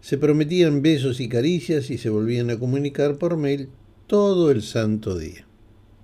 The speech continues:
Al mediodía y a la tarde almorzaban y merendaban juntos, cada uno a un extremo de la línea. Los cruces seguían hasta medianoche,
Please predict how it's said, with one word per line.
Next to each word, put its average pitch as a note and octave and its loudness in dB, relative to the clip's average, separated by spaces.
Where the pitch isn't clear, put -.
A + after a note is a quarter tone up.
Al A2 -4
mediodía C#3 4
y A#2+ 4
a G#2+ 2
la G#2+ 0
tarde A#2 0
almorzaban C3 2
y B2+ -2
merendaban A2+ 0
juntos, G#2 -10
cada F#3 4
uno F#3+ 2
a C3+ 2
un C#3 2
extremo A#2 0
de G#2 2
la G2 -4
línea. E2+ -10
Los E3+ 2
cruces A#3 0
seguían C#3 2
hasta B2+ -2
medianoche, A2+ -4